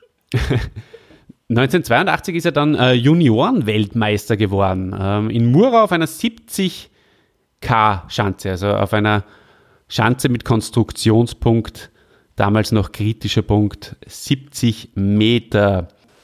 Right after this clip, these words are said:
Und, äh, neunzehnhundertvierundachtzig ist er dann auch schon das erste Mal bei Olympischen Winterspielen dabei gewesen. Neunzehnhundertvierundachtzig im Dezember ist ihm dann auch sein erster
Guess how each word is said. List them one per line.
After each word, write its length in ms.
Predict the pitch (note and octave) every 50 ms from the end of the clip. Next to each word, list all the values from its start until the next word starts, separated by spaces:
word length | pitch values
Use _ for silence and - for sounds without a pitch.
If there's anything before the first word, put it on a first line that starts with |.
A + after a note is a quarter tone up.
| _ _ _ _ _ _
Und, 360 | - C3 C3+ C3+ C3 C3 C3+
äh, 160 | C#3+ B2 B2+
neunzehnhundertvierundachtzig 1700 | A#2+ A#2 C3+ F#3+ A#3 A3+ - A#3+ G#3+ G3+ - - G3+ B3+ C#4+ A3+ G3+ E3 - A#2 B2+ D3+ - - - - - C3 B2 A2+ G#2+ - - - -
ist 100 | C3 A#2+
er 60 | B2+
dann 180 | A2+ A#2 B2 A#2+
auch 120 | A#2 A2+
schon 140 | - B2 A2+
das 140 | G#2+ - -
erste 340 | - A2 A#2 - - C3+
Mal 160 | B2+ A#2+ A#2+ A#2
bei 320 | - A2+ A2 A2 A#2 -
Olympischen 880 | B2+ A#2 A2+ A2 A#2+ C#3+ F#3+ G#3 G#3 - E3 - - D#3 D3 C#3 A2+ G2
Winterspielen 800 | A#2+ C#3 E3 - - D#3+ C#3+ - - - B2 B2+ B2 A#2+ A#2 A2+
dabei 340 | A2+ A2 A2 G#2 G#2+ G#2+
gewesen. 1200 | G#2 G2+ G#2 G2 G#2+ G#2 G#2 G2+ G2 F#2+ A2 G#2 G2 G2 F#2+ F#2+ F#2+ F#2 F2+ F2+ F2+ E2 E2 E2+ - _ _ _ _ _ - - - -
Neunzehnhundertvierundachtzig 920 | G#2+ G#2+ - B2+ - - - C3+ D3 C3+ - - - - - - - D3+
im 120 | C#3 A2+ G#2
Dezember 720 | A2 G2+ - - - G2+ F#2+ G#2+ A#2+ C#3+ D#3+ F#3+ G3 G3 - - - - - -
ist 140 | - A2+ A#2
ihm 120 | C3 B2+
dann 180 | B2 B2+ B2+ A#2+
auch 160 | A2+ B2 B2+
sein 320 | - - A#2+ A2+ A2+ - -
erster 640 | G#2 G#2 A2+ C3 C3 - - E3 C#3+ C#3+ C#3 C3+